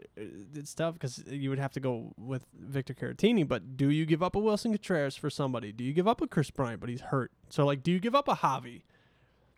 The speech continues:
Th-, these are, th-, it's, th-, <laughs> I would hate to be a Cubs fan right now because, seriously, tomorrow you guys could wake up a-,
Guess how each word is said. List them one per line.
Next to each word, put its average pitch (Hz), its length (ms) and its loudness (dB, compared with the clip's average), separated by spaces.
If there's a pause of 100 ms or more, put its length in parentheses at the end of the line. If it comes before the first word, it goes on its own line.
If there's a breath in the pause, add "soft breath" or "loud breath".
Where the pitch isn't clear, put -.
(140)
Th-, 170 180 0
these 196 240 2
are, 254 120 6
th-, 165 280 -6
it's, 170 300 0
th-, 165 600 -4
<laughs> - 60 -2
I 202 160 8
would 320 140 6
hate 294 240 4
to 269 60 4
be 240 120 4
a 208 60 6
Cubs 185 300 4
fan 147 180 4
right 123 140 2
now 120 120 0
because, 135 500 4
seriously, 214 460 2
tomorrow 170 460 4
you 190 160 2
guys 240 240 2
could 214 120 -2
wake 180 260 2
up 165 260 4 (460 soft breath)
a-, - 20 -4